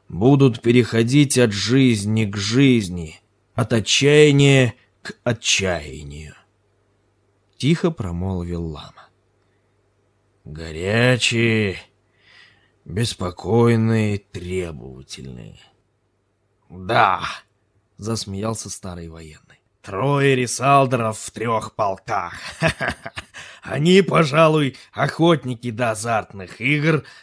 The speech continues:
но ведь и я такой же. Им надо хороших коней, а теперь уж не приходится уводить коней так, как в прежние дни уводили женщин.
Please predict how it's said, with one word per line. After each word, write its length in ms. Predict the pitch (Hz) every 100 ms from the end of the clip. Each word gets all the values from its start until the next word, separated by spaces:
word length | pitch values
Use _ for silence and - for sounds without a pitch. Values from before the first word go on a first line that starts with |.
| _ _
но 200 | 71 82
ведь 200 | 82 -
и 80 | -
я 220 | 269 220
такой 420 | 185 170 127 82
же. 220 | - - _ _ _ _ _
Им 300 | 87 107 127
надо 300 | 117 120 117
хороших 680 | 113 110 120 117 - 101 -
коней, 680 | 87 87 110 139 147 135 - _ _ _ _
а 140 | -
теперь 400 | 107 135 196 202
уж 300 | 185 - - _ _ _ _ _
не 160 | 90 147
приходится 680 | 180 156 151 208 196 147
уводить 480 | 143 135 120 123 104
коней 400 | - 131 135 127
так, 300 | 120 127 117
как 240 | 120 110 -
в 100 | -
прежние 580 | 127 127 101 120 131
дни 280 | 110 131 131
уводили 520 | 107 104 104 113 107
женщин. 760 | 104 98 113 95 85 - 69